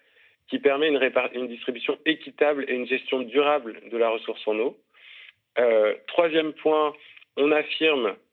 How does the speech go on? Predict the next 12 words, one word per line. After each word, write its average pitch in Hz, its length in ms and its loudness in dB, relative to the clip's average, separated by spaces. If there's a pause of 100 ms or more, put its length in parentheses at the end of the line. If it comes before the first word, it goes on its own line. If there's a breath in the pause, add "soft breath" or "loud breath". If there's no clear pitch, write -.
que 131 100 -2
la 123 120 4
nécessité 139 540 0
de 131 60 2
reconnaître 135 440 0
le 117 80 0
droit 120 260 2
à 139 60 4
l'eau 143 160 2
comme 123 220 -2
un 110 100 2
préalable 143 640 0